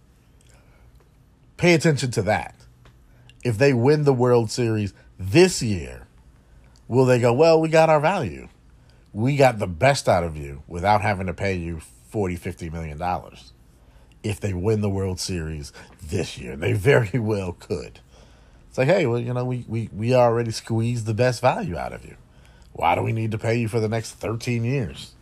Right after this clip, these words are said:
<coughs> If it was me, if I had to make these decisions, I'd say, "Hey, you know what?" If it was me, I would say, Okay, Juan Soto,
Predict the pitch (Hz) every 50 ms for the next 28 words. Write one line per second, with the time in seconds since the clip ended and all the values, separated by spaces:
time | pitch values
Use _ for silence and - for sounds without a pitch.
0 | - _ - _ _ _ _ - - - - - _ - - - - - - -
1 | - - - - - - - - _ - - - - - - - 659 523 - -
2 | - - - - - - _ _ - - _ - 160 160 - 185 180 180 185 180
3 | 160 151 160 160 147 - - - - - - - 101 101 - 123 127 131 131 117
4 | 127 123 127 123 107 113 117 110 101 110 107 - 117 107 92 80 85 82 82 92
5 | 92 85 - 98 85 - 104 98 87 80 78 82 85 82 85 87 87 90 - -
6 | _ _ _ _ _ - _ _ - - _ _ - - - 143 139 110 107 95
7 | 101 117 139 165 175 139 101 92 90 98 - _ _ - - - - - 87 104
8 | 101 101 - - 98 92 98 101 - - 98 90 85 82 82 - - 82 78 71
9 | - - - 78 82 90 87 85 85 82 - - 80 80 76 73 76 85 101